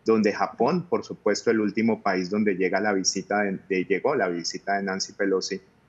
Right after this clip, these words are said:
quieren establecer como un cinturón de protección en contra de una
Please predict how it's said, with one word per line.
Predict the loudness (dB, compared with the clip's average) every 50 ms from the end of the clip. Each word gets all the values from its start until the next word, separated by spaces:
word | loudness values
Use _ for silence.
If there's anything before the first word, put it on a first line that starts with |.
| _ _ _ _ _ _ -2
quieren | 0 2 2 2 2 0
establecer | 0 0 0 2 2 2 2 0 -2 -2
como | -2 0 0 0 2 2
un | 2 2 0
cinturón | 0 0 0 0 0 0 0 0 2 4 4 4 4 0 -2 -4 -8 _ _ _ _ _ _
de | -2 -2
protección | -2 0 -2 0 0 0 -4 -2 -2 -2 -2 0 0 0
en | -2 -2
contra | 0 0 0 0 0 0 2 0 0 0 -2 -6 -6
de | -4 -2 0
una | 0 0 -2 -2 -2 -2 0 0 0 0 -2 -4